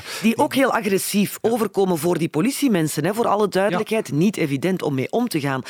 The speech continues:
Speaker 1: Dus ten tijde van Jonathan Jacob was dat al een probleem. Dan is er deze zaak acht jaar later ook nog kunnen gebeuren. En dan vragen veel mensen zich af: hebben we niets geleerd uit die hele zaak rond Jonathan Jacob? Het
Speaker 2: Mhm.
Speaker 1: antwoord is jawel, hè, want intussen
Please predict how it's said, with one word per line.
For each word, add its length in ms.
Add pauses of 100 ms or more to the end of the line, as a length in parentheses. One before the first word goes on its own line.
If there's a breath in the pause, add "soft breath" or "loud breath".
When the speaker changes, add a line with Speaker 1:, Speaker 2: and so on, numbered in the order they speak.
(220 loud breath)
Speaker 1:
Dus 140
ten 160
tijde 240
van 140
Jonathan 360
Jacob 380
was 300
dat 160
al 120
een 80
probleem. 560
Dan 300
is 200
er 240
deze 360
zaak 460
acht 240
jaar 160
later 360 (260 soft breath)
ook 240
nog 280
kunnen 240
gebeuren. 420 (420 loud breath)
En 80
dan 100
vragen 240
veel 160
mensen 280
zich 80
af: 60
hebben 220
we 80
niets 340
geleerd 520
uit 360
die 120
hele 220
zaak 380
rond 200
Jonathan 400
Jacob? 380 (440 loud breath)
Het 80
Speaker 2:
Mhm. 100
Speaker 1:
antwoord 260
is 220
jawel, 440
hè, 140
want 220
intussen 500